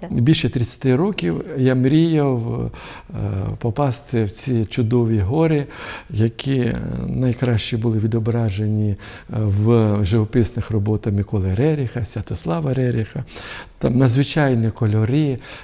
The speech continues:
ці, е, поєднання тонів, які мінялися через кожні дві-три хвилини, майже на протилежні. І, е, мріяв попасти туди. Ще як і альпінізм, бо займався свій час альпінізмом, е,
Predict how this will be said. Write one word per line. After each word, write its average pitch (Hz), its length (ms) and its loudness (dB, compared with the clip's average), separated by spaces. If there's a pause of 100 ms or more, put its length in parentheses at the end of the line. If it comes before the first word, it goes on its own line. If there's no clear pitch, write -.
ці, 127 440 2 (500)
е, 110 520 0
поєднання 127 720 2 (100)
тонів, 139 580 2
які 123 340 0
мінялися 147 680 0
через 139 280 -4
кожні 143 400 0
дві-три 135 480 0
хвилини, 131 640 4 (360)
майже 131 320 4
на 120 120 4
протилежні. 143 840 0 (680)
І, 156 320 6
е, 113 680 2
мріяв 175 440 4 (560)
попасти 110 520 -2
туди. 104 320 -2
Ще - 220 0
як 208 280 2
і 165 200 2 (240)
альпінізм, 160 600 4
бо 113 100 2
займався 117 460 4
свій 113 200 -2
час 120 340 0
альпінізмом, 117 680 4
е, - 480 -12